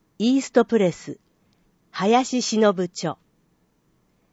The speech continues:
冷えは万病のもとであり、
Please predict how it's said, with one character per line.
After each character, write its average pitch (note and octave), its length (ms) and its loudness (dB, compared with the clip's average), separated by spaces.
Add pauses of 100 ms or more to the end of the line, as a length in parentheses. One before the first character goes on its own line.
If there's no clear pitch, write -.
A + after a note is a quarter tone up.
(720)
冷 A3+ 80 -2
え D#4 140 2
は G#3 140 2
万 F3+ 320 2
病 C4 180 6
の A#3+ 140 4
も A3+ 140 2
と A#3+ 120 2
で A3+ 200 0
あ G3+ 100 -2
り、 D#3 180 -10